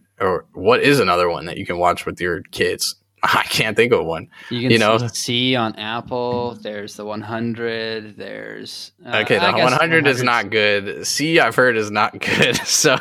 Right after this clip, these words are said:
Speaker 1: I
Speaker 2: Honestly, the writing is better in See. I kid you not.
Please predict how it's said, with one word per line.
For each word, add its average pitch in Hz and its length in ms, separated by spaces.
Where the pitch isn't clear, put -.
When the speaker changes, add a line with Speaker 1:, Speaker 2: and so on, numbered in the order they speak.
Speaker 1:
I 139 380
Speaker 2:
Honestly, 160 420
the 147 140
writing 120 360
is 110 140
better 104 260
in 101 160
See. 107 360
I 113 140
kid 107 260
you 104 80
not. 101 240